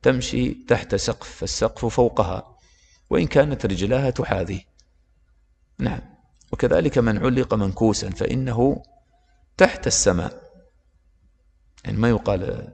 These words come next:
يعني السماء تحت، فإنه تحت السماء وإن كانت رجلاه تلي السماء. وكذلك يتوهم الإنسان إذا كان في أحد جانبي الأرض أو الفلك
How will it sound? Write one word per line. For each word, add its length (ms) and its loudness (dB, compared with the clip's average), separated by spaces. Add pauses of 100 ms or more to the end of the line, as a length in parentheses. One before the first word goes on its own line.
(840)
يعني 600 -10 (840)
السماء 340 -6
تحت، 240 -8 (340)
فإنه 340 -4
تحت 260 -2
السماء 400 -6 (580)
وإن 180 2
كانت 400 0
رجلاه 560 0
تلي 240 2
السماء. 440 -4 (1080)
وكذلك 460 2
يتوهم 460 2
الإنسان 580 -2
إذا 200 0
كان 280 0
في 200 -2
أحد 220 -4
جانبي 500 0
الأرض 340 -2
أو 140 -2
الفلك 460 -2